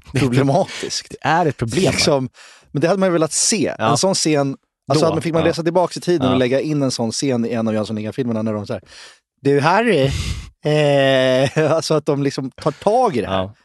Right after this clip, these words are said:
Speaker 2: En otrolig scen hade det kunnat bli.
Speaker 1: Ja.
Speaker 2: Och förstår hur arg han hade blivit.
Speaker 1: Ja, det hade varit
Speaker 2: Och bara
Speaker 1: fantastiskt att se.
Speaker 2: sprungit därifrån och liksom slagit i bordet och bara, "Fy fan, hur kan ni
Speaker 1: Supernation.
Speaker 2: döma mig på det här viset?"
Speaker 1: Nej, det var, det var andra tider.
Speaker 2: Ja.
Speaker 1: Men du frågade mig hur det gick med barnet.
Speaker 2: Ja.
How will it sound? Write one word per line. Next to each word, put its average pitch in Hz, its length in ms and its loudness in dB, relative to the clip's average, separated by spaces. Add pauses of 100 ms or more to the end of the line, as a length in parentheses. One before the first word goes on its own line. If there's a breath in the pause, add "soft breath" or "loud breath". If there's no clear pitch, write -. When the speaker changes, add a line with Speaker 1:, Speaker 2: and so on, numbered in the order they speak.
(160)
Speaker 2:
En 139 100 -2
otrolig 180 440 0
scen 110 180 0
hade 95 120 -4
det 92 40 -6
kunnat 90 240 -8
bli. 90 120 -6
Speaker 1:
Ja. 117 280 0
Speaker 2:
Och 135 180 -4
förstår 196 440 0
hur 143 140 0 (140)
arg 190 320 2
han 98 100 -8
hade 95 120 -8
blivit. 87 520 -10
Speaker 1:
Ja, 123 120 2
det 139 60 2
hade 151 60 0
varit 135 120 4
Speaker 2:
Och 120 60 0
bara 120 120 2
Speaker 1:
fantastiskt 98 340 -4
att 98 60 -12
se. - 200 -10
Speaker 2:
sprungit 147 560 0
därifrån 120 680 0 (140)
och 117 120 -14
liksom 113 280 -8
slagit 123 720 -2 (180)
i 131 160 -4
bordet 120 560 -2
och 117 100 -10
bara, 95 200 -4 (220)
"Fy 214 80 2
fan, 151 480 -2
hur 160 100 -2
kan - 140 0
ni 135 60 2
Speaker 1:
Supernation. 117 180 0 (100)
Speaker 2:
döma 147 80 2
mig 117 180 0
på 98 100 -10
det 90 60 -6
här 87 80 -8
viset?" 90 280 -12 (260)
Speaker 1:
Nej, 117 160 0
det 143 80 -4
var, 160 260 0
det 151 180 -6
var 180 80 -8
andra 151 140 -4
tider. 135 220 -6 (480)
Speaker 2:
Ja. 131 200 0 (180)
Speaker 1:
Men 139 140 -2
du 139 60 -2
frågade 160 220 0
mig 151 60 2
hur 147 40 2
det - 20 2
gick 143 120 -4
med 143 100 -2
barnet. 147 440 -2
Speaker 2:
Ja. 151 300 2